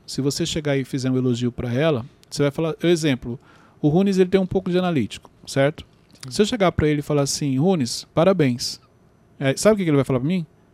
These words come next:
Speaker 1: "Parabéns pelo quê?" Ele, ele quer entender.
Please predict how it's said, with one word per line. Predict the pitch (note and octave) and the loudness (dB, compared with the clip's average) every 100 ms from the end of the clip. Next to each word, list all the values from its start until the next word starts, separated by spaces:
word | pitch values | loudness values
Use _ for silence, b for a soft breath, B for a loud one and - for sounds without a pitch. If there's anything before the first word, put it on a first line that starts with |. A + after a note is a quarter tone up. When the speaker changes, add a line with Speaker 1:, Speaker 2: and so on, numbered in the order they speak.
| _ _ _ _ - | _ _ _ _ -4
Speaker 1:
"Parabéns | B2+ A#2+ C3 D3 | -2 0 0 0
pelo | - D#3 C#3+ | 0 0 0
quê?" | - A#2 - _ _ _ _ _ _ _ _ _ _ _ - | -2 -6 -10 _ _ _ _ _ _ _ _ _ _ _ -12
Ele, | A2 - - | -12 -10 -8
ele | A#2+ | -4
quer | A#2+ | -2
entender. | A#2+ - B3+ A3 | -2 -4 -4 -4